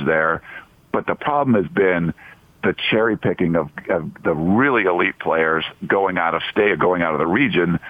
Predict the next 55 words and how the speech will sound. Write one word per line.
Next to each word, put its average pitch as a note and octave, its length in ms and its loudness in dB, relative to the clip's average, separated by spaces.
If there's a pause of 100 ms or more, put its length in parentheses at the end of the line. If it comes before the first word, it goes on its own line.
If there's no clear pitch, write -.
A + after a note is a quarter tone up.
(240)
more F#2+ 360 2
than E2+ 160 0
we've E2+ 200 0 (100)
seen E2 380 0
before. D#2+ 540 0
And D#2 80 0
I A#2 60 -2
think - 200 -2
some D3 140 0
of A#2+ 80 0
that G2+ 160 2
has F#2 220 -2
to F#2 60 -2
do F2 220 0
with E2 200 2 (640)
the E2+ 140 -2 (100)
fall A2 240 2
of E2 100 -2
U F2+ 160 2
S D#2 140 -4
C D3+ 120 2
recruiting, D#3 560 2
where E2 380 0 (520)
they G#2+ 180 2
sort A#2+ 160 2
of E2 80 -4
made G2 200 4
it G2 120 -2
cool C#3 420 2
for A2 300 -2
Southern A#2 200 0
California A2+ 460 0
players A2+ 420 0
to F#2+ 160 0
stay, G#2 460 2
at F2+ 100 -2
least G2+ 220 0
in G2 80 0
the E2+ 80 -2
region. B2+ 500 0 (300)
If - 140 -2
they - 100 2
didn't F#2+ 140 0
go F#2 120 2
to F2 60 2
U F#2+ 160 4
S F2+ 80 -2 (100)
C, F#2 200 4
maybe E2 200 0
they E2 100 2
go E2+ 140 0
to D#2+ 80 -2
Utah, F#2+ 380 0
Oregon, G#2 460 0
or D#2 200 -2